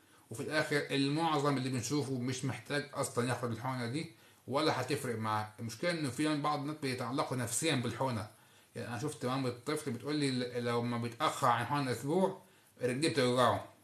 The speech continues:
طب طبعًا ده كلام مش سليم أصلًا ومش علمي، دي حقنة مضاد حيوي بيمنع انتشار هذه البكتيريا اللي بتسبب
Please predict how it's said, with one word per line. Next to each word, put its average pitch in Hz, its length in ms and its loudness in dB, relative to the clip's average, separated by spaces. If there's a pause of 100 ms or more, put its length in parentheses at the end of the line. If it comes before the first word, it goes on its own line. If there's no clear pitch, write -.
طب 101 160 -8
طبعًا 120 340 0
ده 120 60 0
كلام 131 340 0
مش 120 200 -2
سليم 127 280 -2
أصلًا 127 320 -6
ومش 113 300 -2
علمي، 120 380 -2 (340)
دي - 60 -4
حقنة 143 260 0
مضاد 127 340 0
حيوي 120 300 4 (920)
بيمنع 151 540 2 (140)
انتشار 123 760 0
هذه 123 300 2
البكتيريا 139 680 0
اللي 123 260 0
بتسبب 143 420 -2